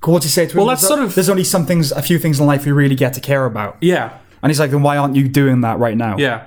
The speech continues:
Speaker 1: Well, you're living this lie.
Speaker 2: Well, I think that's sort of, um, definitely a feature of that character, right? The sort
Speaker 1: Mm.
Speaker 2: of, initially, you, he comes across as, like, rude and standoffish and just like, oh,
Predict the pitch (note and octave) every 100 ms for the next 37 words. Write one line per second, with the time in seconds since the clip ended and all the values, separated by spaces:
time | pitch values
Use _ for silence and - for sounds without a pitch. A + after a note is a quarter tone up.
0 | - A2+ C3 C3 C3+ C3+ C3 B2 - B2
1 | A#2 F#3+ G#3 A3 C4+ B3+ G3 - G3+ F#3
2 | C#3 - - D#3 C#3+ C3+ C3 C3 D#3 F3
3 | - E3+ D#3 C#3 C#3 C3+ C#3+ B2+ A#2+ -
4 | C3 B2 A2 G#2 A#2 C#3 - D3 C#3 C3
5 | - E3+ A#3 - D#3 B2+ B2 C3 C3 -
6 | C3+ C#3+ C3+ C3 C#3 C3 C3 C3 C3 B2+
7 | B2 - B2 B2+ C3+ C#3 - B2+ - B2
8 | B2+ A#2+ C#3+ C3 C3+ B2+ C#3 C3 C#3+ A#2
9 | G#2